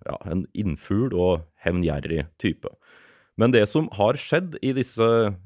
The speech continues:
i mellomtiden her, som vi snakket om innledningsvis, at eneveldet er blitt innført. Og det betyr at nå har adelen egentlig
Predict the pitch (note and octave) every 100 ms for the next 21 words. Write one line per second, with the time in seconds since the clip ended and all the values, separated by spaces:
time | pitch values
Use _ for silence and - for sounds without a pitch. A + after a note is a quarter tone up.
0 | - A2+ F#2+ D#2 F2+ F2 F#2 F2+ E2+ A2
1 | G#2+ - A2+ - F#2+ E2 D2+ D2+ D2+ G2+
2 | A2+ - G2 - F2 D2 C#2+ D2 - -
3 | D2 D2 D2+ - C3+ - - - _ _
4 | _ _ _ F2+ G2 A2 F2+ F2+ F#2+ F#2+
5 | G#2+ - D#2 D#2 G2 - D#2+ D#2 E2 -
6 | G2